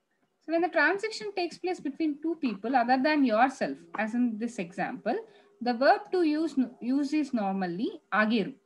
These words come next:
Kureru is possibly only in limited co-, context in which you think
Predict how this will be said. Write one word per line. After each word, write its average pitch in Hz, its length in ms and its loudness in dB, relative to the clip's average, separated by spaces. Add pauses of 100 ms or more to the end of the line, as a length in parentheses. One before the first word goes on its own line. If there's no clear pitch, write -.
(960)
Kureru 453 500 2
is 403 100 -4
possibly 339 680 2
only 285 380 2
in 277 100 4
limited 247 420 0
co-, 208 180 -4
context 202 680 -2
in 247 180 0
which 349 320 -6 (140)
you 269 140 -2
think 392 340 -6